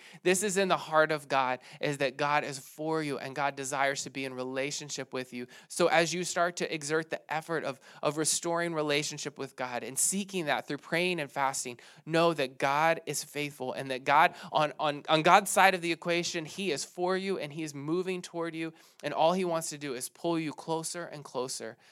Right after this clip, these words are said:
to God's self. So number one, we're working to restore relationship with God. But then number two,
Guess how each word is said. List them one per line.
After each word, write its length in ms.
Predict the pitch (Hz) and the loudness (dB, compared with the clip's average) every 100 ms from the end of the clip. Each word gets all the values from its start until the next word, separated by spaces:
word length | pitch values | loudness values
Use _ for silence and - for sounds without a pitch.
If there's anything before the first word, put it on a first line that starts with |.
| _ _ | _ _
to 100 | 120 | -6
God's 260 | 120 117 | -4 -4
self. 300 | - 117 117 - _ _ _ _ _ _ _ - | -6 -10 -16 -20 _ _ _ _ _ _ _ -8
So 140 | - 165 | 0 4
number 240 | 170 196 | 6 6
one, 260 | 180 180 147 | 6 6 6
we're 120 | 147 | 4
working 280 | 151 175 165 | 2 2 0
to 100 | 160 | -6
restore 400 | 147 147 - 180 | -2 0 0 2
relationship 500 | 180 156 160 156 151 | 4 2 0 -4 -6
with 140 | 143 - | -6 0
God. 280 | 127 127 | 2 2
But 120 | 127 160 | 0 0
then 140 | 180 | 2
number 240 | 175 170 | 2 0
two, 340 | 170 220 196 | -2 -2 -2